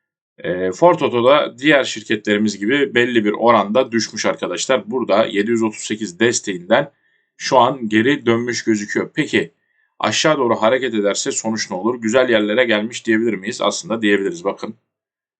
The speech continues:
ee, bu bağlamda yüzde yirmi üç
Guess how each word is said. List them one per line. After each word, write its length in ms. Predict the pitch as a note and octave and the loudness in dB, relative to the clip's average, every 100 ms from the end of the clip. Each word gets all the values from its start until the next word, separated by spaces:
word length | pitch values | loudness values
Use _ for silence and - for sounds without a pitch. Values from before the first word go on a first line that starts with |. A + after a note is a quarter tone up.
| _ - | _ -14
ee, 580 | D2+ D#2 D#2 D#2 D2+ D2+ | -10 -8 -8 -8 -10 -10
bu 200 | F#2 G#2 | -4 2
bağlamda 480 | F#2+ F#2 F2+ G2+ A#2 | 4 4 0 2 2
yüzde 300 | G2+ G2 A2 | 0 0 2
yirmi 280 | G#2 G2+ A2 | 2 2 0
üç 160 | - | -4